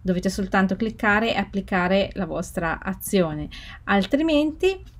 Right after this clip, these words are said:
se siete nella modalità classica dovete andare a premere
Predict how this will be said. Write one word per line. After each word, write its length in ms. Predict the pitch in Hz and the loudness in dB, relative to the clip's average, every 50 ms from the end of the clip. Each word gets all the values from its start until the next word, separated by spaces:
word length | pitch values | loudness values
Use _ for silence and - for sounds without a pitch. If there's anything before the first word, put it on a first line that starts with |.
| - | -16
se 160 | - - - | -8 -4 -4
siete 260 | 196 - 208 190 202 190 | -2 -2 -2 0 2 2
nella 220 | 185 180 180 180 | 4 4 4 4
modalità 720 | 185 190 190 196 185 190 190 - - 220 208 185 160 - - - - - - - - - - - - - - - - - - - - - | 4 4 4 4 4 2 2 2 2 4 4 4 2 0 -4 -12 -18 -18 -18 -18 -18 -18 -18 -20 -20 -20 -20 -20 -20 -20 -14 -12 -12 -6
classica 800 | - 180 156 147 - - - 196 185 - 240 269 330 339 - - - - - - - - - - - - - | -4 -2 -2 -2 -4 -6 -6 -4 0 2 4 4 4 2 -2 -12 -20 -20 -20 -20 -20 -20 -20 -20 -20 -20 -16
dovete 480 | - - 202 202 190 185 180 180 - 202 | -6 -2 0 2 4 4 2 2 2 2
andare 520 | 190 185 185 180 165 165 180 202 220 226 - - | 2 4 4 4 4 4 4 2 0 0 -2 -4
a 260 | - 202 185 175 - - - - | -2 -2 -2 -2 -2 -6 -8 -6
premere 680 | - 196 185 170 170 170 170 175 175 185 190 185 - | -4 -4 -2 -2 -2 -2 -2 0 0 0 0 0 -2